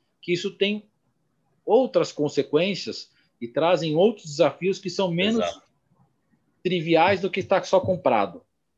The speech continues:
Speaker 1: né?
Speaker 2: A venda, a venda é sempre um trade extremamente difícil, complicado. É difícil pra caceta vender.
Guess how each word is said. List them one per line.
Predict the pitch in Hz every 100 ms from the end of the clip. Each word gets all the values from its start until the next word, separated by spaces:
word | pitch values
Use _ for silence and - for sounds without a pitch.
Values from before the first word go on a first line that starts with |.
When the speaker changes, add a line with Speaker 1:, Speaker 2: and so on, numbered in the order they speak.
| -
Speaker 1:
né? | 151 170
Speaker 2:
A | 165
venda, | 160 208 226 214
a | 165 147
venda | 123 170 180 165
é | 139
sempre | 131 - 151 156 147
um | 120
trade | - 110 117 107 113 -
extremamente | - - - 127 143 113 104 95 -
difícil, | 87 - 87 87 -
complicado. | - 92 90 - 87 82 90
É |
difícil | - - 139 -
pra | 135
caceta | 131 - 90 85 85
vender. | 85 80